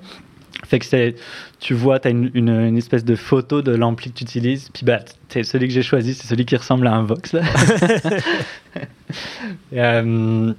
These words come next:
fait quoi, c'est, c'est, c'est, c'est pas mal ça, fait que tu peux vraiment bidouiller plein de choses. Euh,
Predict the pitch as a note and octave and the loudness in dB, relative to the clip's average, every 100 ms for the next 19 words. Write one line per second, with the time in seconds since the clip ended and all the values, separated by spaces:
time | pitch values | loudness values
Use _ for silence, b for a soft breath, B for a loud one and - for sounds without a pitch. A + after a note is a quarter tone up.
0 | _ _ _ - - - C#3 C#3 C#3 C3 | _ _ _ -18 -18 -2 2 2 2 0
1 | B2+ C3+ B2 A#2+ A#2 - A#2+ A2 A#2 C3 | 0 0 2 2 -2 -2 -2 -2 0 2
2 | B2+ A#2+ C#3+ B2+ A#2 B2 A#2+ C3 B2+ A#2 | 2 2 0 0 -2 0 2 2 0 0
3 | C3+ C3 B2+ A#2+ - C3 B2+ A2+ G#2+ | 0 2 0 -2 0 -2 0 2 2